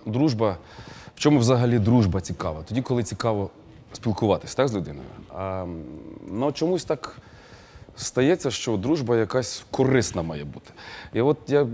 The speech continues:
я вважаю, що якщо вона безкорисна, ця дружба, а чисто відносини людські, про які навіть не потрібно говорити,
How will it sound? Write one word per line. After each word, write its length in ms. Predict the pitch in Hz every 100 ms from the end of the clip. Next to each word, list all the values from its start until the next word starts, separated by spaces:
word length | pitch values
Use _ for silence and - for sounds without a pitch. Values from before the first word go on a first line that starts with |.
| 98
я 140 | 113 143
вважаю, 260 | 143 131
що 140 | 107 120
якщо 220 | - 135
вона 200 | 113 101
безкорисна, 640 | 92 110 - 107 95 82
ця 100 | 73
дружба, 360 | 65 135 127 104
а 80 | 92
чисто 360 | - 123 - 90
відносини 640 | 85 98 120 120 90 80 - 90
людські, 580 | 98 101 - 110 87 - - - - - -
про 140 | 104
які 200 | 107 110
навіть 380 | 117 110 95 -
не 100 | 101
потрібно 420 | 98 98 104 98
говорити, 460 | 95 107 139 -